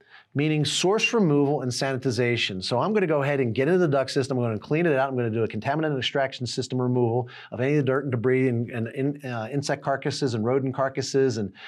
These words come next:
their fecal matter and all the other stuff that's nasty and in the duct system, even the old construction debris from when the house was built. We're gonna remove, remove all that. We're gonna sanitize the duct system. And then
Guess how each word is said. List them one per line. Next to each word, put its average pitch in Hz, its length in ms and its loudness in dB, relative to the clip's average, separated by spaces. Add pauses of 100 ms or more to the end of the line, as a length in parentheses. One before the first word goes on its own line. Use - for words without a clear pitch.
(360)
their 127 120 2
fecal 139 380 0
matter 131 360 0
and 113 100 0
all 170 180 4
the 151 80 2
other 143 220 0
stuff - 420 -2
that's - 320 -6
nasty 131 540 -2
and 123 100 0
in 123 100 -2
the 110 60 -4
duct 113 260 -2
system, 120 280 -4
even 202 120 2
the 160 120 2
old 151 260 0 (220)
construction 139 520 0
debris 117 280 0
from 123 160 -4
when 123 100 -2
the 107 60 -2
house 123 280 -2
was 107 120 -6
built. 104 200 0
We're 120 120 -2
gonna 131 120 0
remove, 151 480 2
remove 160 300 2
all 185 160 2
that. 131 220 0 (260)
We're 127 140 0
gonna 113 100 0
sanitize 160 640 0
the 127 60 -2
duct 127 240 0
system. 85 440 -8 (320)
And 113 240 -2
then 185 540 0